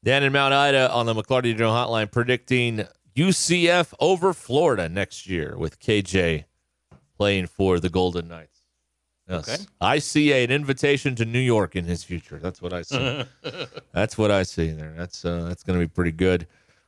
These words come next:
Speaker 1: Uh, let's see here. Steve says, "Believe it or not,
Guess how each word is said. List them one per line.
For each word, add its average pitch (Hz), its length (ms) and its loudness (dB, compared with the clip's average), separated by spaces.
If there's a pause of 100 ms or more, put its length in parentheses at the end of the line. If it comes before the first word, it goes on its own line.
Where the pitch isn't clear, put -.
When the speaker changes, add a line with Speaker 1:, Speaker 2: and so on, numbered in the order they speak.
(120)
Speaker 1:
Uh, 107 720 2
let's 107 260 -2
see 98 160 0
here. 95 160 2
Steve 175 420 -2
says, 139 260 2
"Believe 156 340 2
it 175 40 4
or 170 80 4
not, 185 360 0